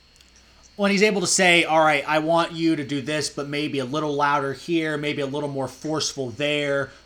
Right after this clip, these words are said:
uh, maybe take a little mustard off here." Um, that editing ability, yeah, I mean, I, I, and I would agree with the Brian Wilson thing. I would say, uh, if, I think if we're talking best albums of this decade, the only one that I would put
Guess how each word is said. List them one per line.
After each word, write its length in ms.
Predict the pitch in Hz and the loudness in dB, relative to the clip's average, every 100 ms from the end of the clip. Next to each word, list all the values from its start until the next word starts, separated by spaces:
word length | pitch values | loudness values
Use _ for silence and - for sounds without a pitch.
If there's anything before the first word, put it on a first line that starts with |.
| 143 | -8
uh, 260 | 139 139 | -4 -4
maybe 260 | 139 151 143 | -2 -4 -4
take 180 | 151 160 | -4 -4
a 40 | |
little 180 | 143 143 | -4 -4
mustard 340 | 143 135 - 135 | -4 -4 -6 -6
off 280 | 123 110 | -6 -8
here." 520 | - 160 151 143 135 131 - - - - | -8 -6 -4 -2 -4 -8 -20 -20 -20 -8
Um, 680 | 139 139 139 135 123 117 107 - _ _ _ _ | 0 2 2 2 -2 -6 -10 -16 _ _ _ _
that 280 | 131 165 185 | 0 0 2
editing 320 | 175 170 156 | 0 0 -2
ability, 600 | 135 135 135 131 123 107 - _ _ - | -2 -2 -2 -2 -6 -8 -12 _ _ -6
yeah, 320 | 165 143 104 | 0 0 -2
I 60 | 143 | -4
mean, 280 | 143 127 - _ _ - | -6 -6 -10 _ _ -6
I, 100 | 190 | -2
I, 140 | 196 | 2
and 140 | 202 185 | 4 4
I 80 | 196 | 2
would 100 | 180 | 2
agree 280 | 139 165 | 0 0
with 180 | 139 135 | 0 -6
the 40 | 139 | -4
Brian 280 | 143 131 | -2 0
Wilson 300 | 127 123 - | -2 -6 -8
thing. 280 | 110 110 92 | -10 -10 -10
I 140 | 107 139 | -4 -2
would 240 | 143 135 | -2 -2
say, 480 | - 143 135 123 113 - _ _ _ _ 151 | -2 0 0 -2 -8 -14 _ _ _ _ 0
uh, 100 | 160 | 0
if, 80 | 170 | 4
I 120 | 175 | 2
think 120 | 262 | 2
if 60 | 202 | 2
we're 60 | 202 | 2
talking 440 | 170 175 175 139 | 4 4 2 -4
best 300 | 135 160 - | 0 0 -2
albums 360 | 151 160 156 139 | -2 -2 -2 -6
of 140 | 113 | -6
this 200 | 147 143 | -4 -4
decade, 640 | 117 135 139 165 170 170 - - | -2 -4 -2 0 2 0 -4 -14
the 140 | 143 151 | -12 -4
only 320 | 180 233 240 | 0 2 2
one 400 | 190 185 185 180 | 2 4 2 2
that 140 | 160 151 | 0 0
I 160 | 151 | 0
would 320 | 165 156 151 - | 2 0 -2 -8
put 400 | - 175 147 | -2 0 0